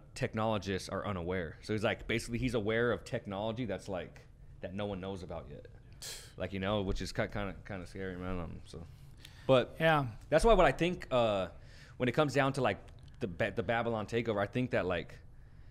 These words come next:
Speaker 1: that those tech companies could possibly be taken over by the American government under Trump, right? 'Cause all those companies have, they have all their business in China. They're kinda on, they're on that globalist side.
Speaker 2: Yeah, because if you
Speaker 1: You
Speaker 2: think about
Speaker 1: know?
Speaker 2: it, the Neuralink is just, it's a, it's a duplication, or it's just a,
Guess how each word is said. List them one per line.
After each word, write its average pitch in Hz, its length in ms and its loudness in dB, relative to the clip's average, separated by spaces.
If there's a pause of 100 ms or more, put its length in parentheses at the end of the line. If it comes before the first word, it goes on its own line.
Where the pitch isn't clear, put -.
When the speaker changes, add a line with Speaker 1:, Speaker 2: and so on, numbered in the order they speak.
(520)
Speaker 1:
that 104 160 0
those 113 320 2
tech - 280 -4
companies 113 380 -2
could - 160 -6
possibly 98 320 0
be 85 140 -6
taken 90 340 -6
over 87 240 4
by 92 300 -2
the 90 80 -4
American 87 340 -6
government 90 380 -2
under 90 160 -4
Trump, 87 480 -4
right? 95 160 0
'Cause 104 120 -4
all 117 120 6
those 113 120 0
companies 113 340 -2
have, 113 280 0
they 101 60 -2
have 104 160 0
all 104 100 2
their 104 100 -2
business 98 360 -6
in - 80 12
China. 98 560 8 (240)
They're 113 80 0
kinda 143 180 2
on, 120 180 2
they're 123 140 6
on 135 100 6
that 95 140 0
globalist 101 460 -2
side. - 160 -10 (400)
Speaker 2:
Yeah, 226 160 12
because 185 240 8
if 180 80 2
you 196 60 2
Speaker 1:
You - 20 0
Speaker 2:
think 196 120 4
about 190 180 6 (100)
Speaker 1:
know? 180 140 6
Speaker 2:
it, 180 80 -4
the 175 60 -2
Neuralink 196 520 6
is 139 120 4
just, 170 420 6
it's 151 220 8
a, 170 300 4
it's 147 140 0
a 165 100 2
duplication, 170 800 2
or 151 140 2
it's 131 100 0
just 151 240 -2
a, 151 240 4